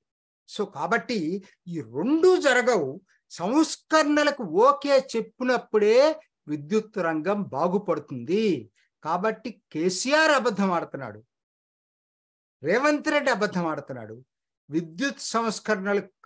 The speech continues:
కావాలి అనేది ఇది మన డిమాండ్గా మన ప్రజల్లో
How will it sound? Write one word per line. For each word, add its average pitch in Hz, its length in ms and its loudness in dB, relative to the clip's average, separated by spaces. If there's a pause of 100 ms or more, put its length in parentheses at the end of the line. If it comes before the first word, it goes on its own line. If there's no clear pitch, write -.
కావాలి 294 600 4 (100)
అనేది 254 400 4 (720)
ఇది 180 140 -2 (120)
మన 151 120 -6 (220)
డిమాండ్గా 196 840 0 (340)
మన 185 120 0 (180)
ప్రజల్లో 233 540 0